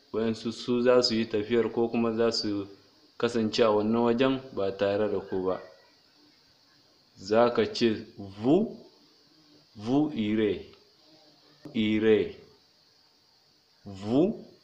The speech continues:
irez. Ku za ku tafi. Vous irez. Ku za ku tafi. Ils iront.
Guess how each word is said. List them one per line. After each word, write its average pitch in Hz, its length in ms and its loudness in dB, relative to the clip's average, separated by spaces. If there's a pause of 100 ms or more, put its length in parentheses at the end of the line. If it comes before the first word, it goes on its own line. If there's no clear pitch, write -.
(320)
irez. 104 640 2 (1600)
Ku 135 340 4 (540)
za 110 340 2
ku - 200 -10
tafi. 90 420 -6 (1040)
Vous 117 400 0 (100)
irez. 104 560 2 (480)
Ku 127 340 0 (320)
za 110 380 2
ku - 160 -8
tafi. 92 500 -8 (1900)
Ils 160 380 4
iront. 123 600 6